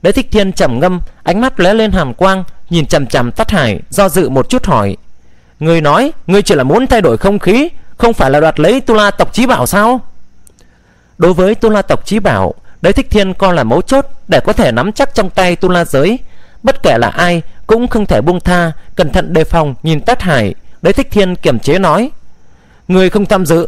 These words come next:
vào việc cướp lấy chí bảo sao? Cũng không ngăn cản ta đoạt chí bảo." Lông mày Tát Hải bay bay trong gió, đột nhiên tức giận mắng to: "Đế Thích Thiên, ngươi là tên độ đại hỗn đản, nắm trong tay cả thiên giới,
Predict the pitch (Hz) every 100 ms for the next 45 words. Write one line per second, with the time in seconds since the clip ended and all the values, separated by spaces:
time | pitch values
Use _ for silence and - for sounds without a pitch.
0 | - 180 180 180 285 294 208 - 269 220
1 | 127 - 220 202 - - - 262 269 233
2 | 226 220 147 127 - 214 214 - 165 190
3 | 269 226 135 175 220 - - - - -
4 | _ _ _ _ _ _ 214 220 180 127
5 | - 226 165 117 98 - 190 190 175 -
6 | 180 143 143 233 - - - 165 190 190
7 | 180 - - 190 131 139 190 - 165 151
8 | 139 - - - - _ _ - 143 269
9 | - 277 320 - - - 185 220 196 -
10 | 202 196 196 196 196 180 254 240 143 180
11 | - - 143 220 254 226 208 196 190 -
12 | 220 214 160 254